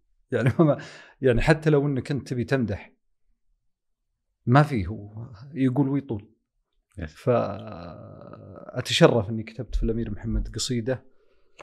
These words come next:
Speaker 1: اسمح لي أني
Speaker 2: إحنا نتشرف في بودكاست جزل بظهور هذه القصيدة، للأمانة.
Speaker 1: صحيح، أنا قد، أنا سبق أن نشرتها.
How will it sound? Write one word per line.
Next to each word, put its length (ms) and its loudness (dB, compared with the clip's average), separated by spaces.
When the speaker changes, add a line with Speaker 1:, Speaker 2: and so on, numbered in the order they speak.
Speaker 1:
اسمح 380 -4
لي 200 -2
أني 260 -2
Speaker 2:
إحنا 140 2
نتشرف 500 0
في 400 -12
بودكاست 560 -8
جزل 200 -6
بظهور 400 -8
هذه 180 -10
القصيدة، 540 -16
للأمانة. 500 -8
Speaker 1:
صحيح، 420 2
أنا 120 6
قد، 240 -2
أنا 380 2
سبق 320 -2
أن 80 4
نشرتها. 760 -2